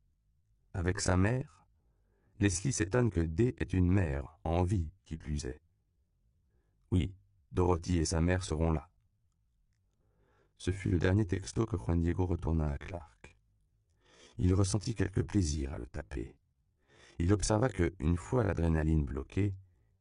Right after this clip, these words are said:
il était moins stressant de faire des choses futiles. Ce qui expliquerait que les retraités se satisfont du jardinage, du golf et d'autres conneries de ce genre. «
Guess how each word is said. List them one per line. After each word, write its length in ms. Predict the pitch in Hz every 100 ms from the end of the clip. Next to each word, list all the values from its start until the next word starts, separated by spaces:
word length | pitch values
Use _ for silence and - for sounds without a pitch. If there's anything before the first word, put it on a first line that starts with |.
| _ _ -
il 120 | 87
était 200 | 90 110
moins 180 | 113 107
stressant 560 | - 92 90 98 80
de 120 | -
faire 260 | 67 - 69
des 80 | 55
choses 260 | - 76
futiles. 640 | - - - 65 87 90 - _ _ _ _ _ _ _ _ _ _ - - - -
Ce 120 | 104
qui 160 | 104 104
expliquerait 500 | 95 - 101 - 131
que 140 | -
les 200 | 76 76
retraités 520 | 87 92 85 78 104
se 140 | 92 -
satisfont 600 | 69 80 76 - - 80
du 120 | 76
jardinage, 760 | 73 71 82 73 64 67 80
du 160 | - 69
golf 540 | 87 80 67 - - 69
et 80 |
d'autres 320 | 65 73 - 67
conneries 420 | - 76 69 71
de 140 | 76
ce 140 | 71 82
genre. « 480 | 76 65 65 -